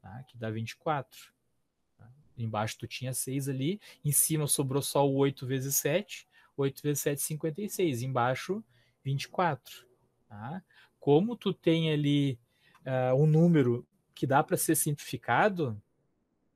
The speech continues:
ó, como tu tem um número que pode ser simplificado, tu tem como dividir ele aqui, ó, por oito em cima e por oito embaixo.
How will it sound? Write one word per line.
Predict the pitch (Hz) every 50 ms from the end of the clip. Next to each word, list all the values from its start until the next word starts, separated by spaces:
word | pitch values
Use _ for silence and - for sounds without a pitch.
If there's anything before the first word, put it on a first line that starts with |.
| _ - - _ _
ó, | - 110 110 107 104 107 107 - _ _ _ _ _ _ _ - - - -
como | - 143 156 180
tu | 180 -
tem | - 190 185
um | 170
número | 170 170 170 160 147
que | - - - - _ _ _ _ _ _ _ _ _ _ _ _ _ _ _ _ _ _ _ _ _ _ _ _ _
pode | - 139 143 143 -
ser | - 147 127
simplificado, | - 139 135 - - - - - 123 143 175 165 123
tu | - 123
tem | - 151 196 214
como | 233 208 185
dividir | 151 156 143 139 139 123 117 139 135 131
ele | 127 135 143 131 113
aqui, | - - - 127
ó, | 120 117 113 120 - - _ _ _ _ _ _ _ _ _ _ _ _ _ _ _ _ _ _ _ _ _ _
por | 143 139 135
oito | 139 139 143 143 139 - 139
em | 127
cima | - - - - 147 151 151
e | 131
por | - 143 131
oito | 135 131 131 - 139
embaixo. | 131 127 113 113 117 - - - - - -